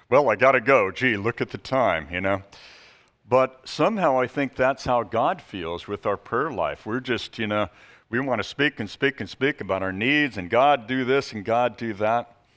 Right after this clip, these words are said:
But there's a whole art to waiting and listening. I love what Isaiah said, "Those who wait upon the Lord, they shall walk and not faint. They shall mount up with the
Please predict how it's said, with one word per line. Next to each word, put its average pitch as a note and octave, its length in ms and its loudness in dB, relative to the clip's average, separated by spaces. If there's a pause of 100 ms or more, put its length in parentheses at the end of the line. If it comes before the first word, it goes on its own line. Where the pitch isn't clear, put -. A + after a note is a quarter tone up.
(600)
But A2 380 0 (240)
there's A#2 280 -6
a A#2+ 60 -2
whole C3+ 460 -4
art A#2+ 440 -2
to G2+ 140 -6
waiting F#2 800 -2
and F2+ 180 -8
listening. E2+ 720 -6 (320)
I G2 100 2
love B2 360 2
what A2+ 120 2
Isaiah G#2+ 440 2
said, F2+ 280 -4
"Those G#2 300 -4
who G2 100 -8
wait G#2 280 -2
upon F2+ 320 -4
the E2+ 100 -6
Lord, E2 400 -6 (400)
they F#2+ 140 -4
shall G2 260 -4
walk G#2 400 0
and F2+ 120 -10
not F2+ 280 -6
faint. F#2 380 -6
They F#2 100 -6
shall - 180 -8
mount G2 300 -4
up F#2+ 160 -10
with F2+ 120 -10
the F#2 80 -18